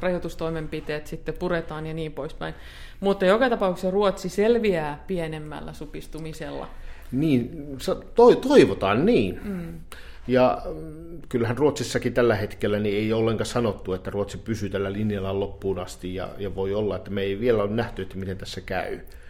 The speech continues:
Speaker 2: Mutta tota, jos Ruotsi on ottanut ton kaltaisen linjan, niin ei, ei voi kun toivoa, että onnea valitsemalleen uralle sitten.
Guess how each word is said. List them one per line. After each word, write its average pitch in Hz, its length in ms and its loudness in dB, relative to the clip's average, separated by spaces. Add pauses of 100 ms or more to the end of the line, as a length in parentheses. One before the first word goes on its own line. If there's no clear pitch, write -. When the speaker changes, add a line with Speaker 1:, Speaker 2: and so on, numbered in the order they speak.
(680)
Speaker 2:
Mutta 104 260 -2
tota, 101 600 0
jos 110 200 -4
Ruotsi 104 260 0
on 151 60 2
ottanut 156 340 0
ton 143 140 2
kaltaisen 123 440 2
linjan, 113 380 2
niin 110 300 -2 (480)
ei, 98 340 0
ei 107 200 2
voi 107 80 0
kun 113 220 -2
toivoa, 98 400 4
että 92 260 -4 (180)
onnea 101 380 0
valitsemalleen 104 640 0
uralle 104 360 2
sitten. - 500 -6